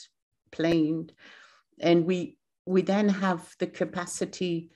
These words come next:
to bring that also into practicality. So you can see the way we eat, we can change that. We can change the way we consume, like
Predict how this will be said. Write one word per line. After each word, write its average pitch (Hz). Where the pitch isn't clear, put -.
to 190
bring 190
that 180
also 175
into 170
practicality. 196
So -
you 160
can 165
see 160
the 165
way 160
we 160
eat, 240
we 156
can 147
change 139
that. 196
We 156
can 143
change 147
the 156
way 151
we 156
consume, 180
like 147